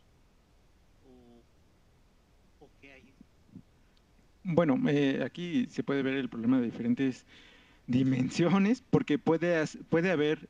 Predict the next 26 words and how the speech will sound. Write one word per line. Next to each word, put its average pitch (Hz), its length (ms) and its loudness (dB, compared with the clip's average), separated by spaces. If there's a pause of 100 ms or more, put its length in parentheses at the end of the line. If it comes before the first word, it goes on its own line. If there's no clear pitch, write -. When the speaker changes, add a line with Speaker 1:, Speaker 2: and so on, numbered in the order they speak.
Speaker 2:
eh, 131 240 0
proyectos 127 460 0
legítimos 156 580 -4
de 117 440 -8
blo-, 120 240 0 (300)
blockchain, 131 480 -2
en 120 320 -4
particular 123 640 -6 (300)
investigaciones 123 640 0
sobre, 110 420 -4
por - 140 -6
ejemplo, 123 240 -2
Ethereum, 151 400 2 (1040)
porque 147 280 0
además 139 300 4
ya 156 80 0
se 156 120 -2
puede 147 360 0
generar 127 280 0
un, 143 120 0
toda 147 160 0
una 151 140 0
plataforma 127 640 -4
sobre 120 400 -10
este 123 220 -8
tipo 127 380 -4